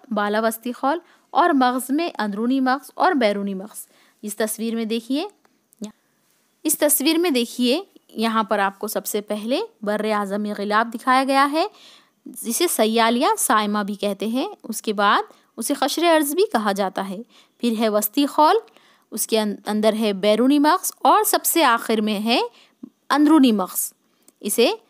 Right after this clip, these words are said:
इस तरीक़े से भी समझाया गया है, जो हमने अभी आप देखा है प्रैक्टिकल करके वीडियो के ज़रिए।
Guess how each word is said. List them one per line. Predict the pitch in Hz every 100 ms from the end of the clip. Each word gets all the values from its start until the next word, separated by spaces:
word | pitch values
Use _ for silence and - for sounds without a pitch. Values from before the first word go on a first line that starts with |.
| _ -
इस | 220
तरीक़े | 220 214 220 220
से | 226
भी | 220 381 415
समझाया | - 196 220 208 214
गया | 208 202 233
है, | 277 480 _ _ -
जो | 196
हमने | 214 196 202
अभी | 202 202
आप | 196 175 -
देखा | 196 208 214 247
है | 262 392 466
प्रैक्टिकल | 220 - 208 214 214
करके | 233 226 - 370 440 _ _ _ -
वीडियो | 202 220 220
के | 233
ज़रिए। | 214 220 247 403